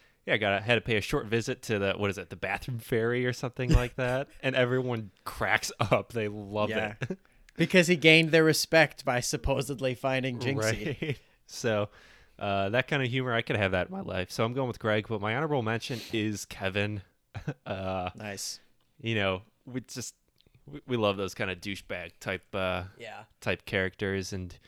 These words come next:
Speaker 1: I mean, the guy's successful. He's got a fucking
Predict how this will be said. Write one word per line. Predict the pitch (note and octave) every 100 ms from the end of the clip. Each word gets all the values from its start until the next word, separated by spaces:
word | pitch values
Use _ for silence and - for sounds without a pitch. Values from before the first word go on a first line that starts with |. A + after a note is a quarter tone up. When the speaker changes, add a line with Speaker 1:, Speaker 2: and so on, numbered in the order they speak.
| - - _ _ _ _ -
Speaker 1:
I | G#2
mean, |
the | A2
guy's | G#2 -
successful. | - - A2 E3 - G2 A2+ - _ _
He's | A2+ -
got | C#3
a | A#2+
fucking | - - - - A2